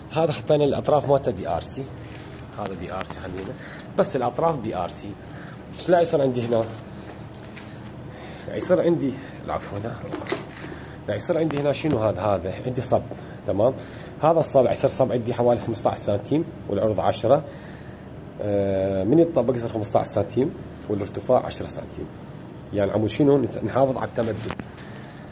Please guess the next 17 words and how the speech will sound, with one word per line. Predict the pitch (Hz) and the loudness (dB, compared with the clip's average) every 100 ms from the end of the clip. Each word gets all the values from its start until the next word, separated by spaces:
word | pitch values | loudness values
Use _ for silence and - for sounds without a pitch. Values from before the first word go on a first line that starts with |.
| - - - - 120 | -14 -14 -14 -6 0
هذا | 120 | 2
التمدد، | 110 117 113 104 101 104 - - - - - - - - - - | 2 0 0 0 -4 -6 -10 -14 -14 -14 -14 -14 -14 -14 -14 -8
التمدد | 107 110 92 90 | -4 -2 -4 -4
مالته، | 90 87 - | -4 -4 -8
شوف | 104 - 107 | -8 -10 -10
عنده | 95 101 90 - - - - - - - - - - - | -6 -6 -6 -10 -14 -14 -14 -14 -14 -12 -14 -14 -14 -8
تشوي | - 101 92 | -4 -4 -4
هنا | 95 95 139 156 - - - - - - - - - - - - - - - - - - - - | -2 0 -2 -2 -10 -14 -14 -14 -14 -14 -14 -14 -14 -12 -12 -12 -12 -12 -14 -14 -14 -14 -14 -6
كاملات. | 98 95 92 110 127 - - - - - - - - | -2 -2 0 0 0 -6 -12 -12 -12 -12 -12 -12 -8
عمو | 104 | -6
شنو؟ | 104 151 117 | -4 -2 4
لا | 123 | 4
يسحب | 123 - - | 2 -4 -4
على، | 98 - | -6 -6
على | - | -8
الخارج، | - 78 - - | -8 -8 -8 -10
يعني | - - | -10 -12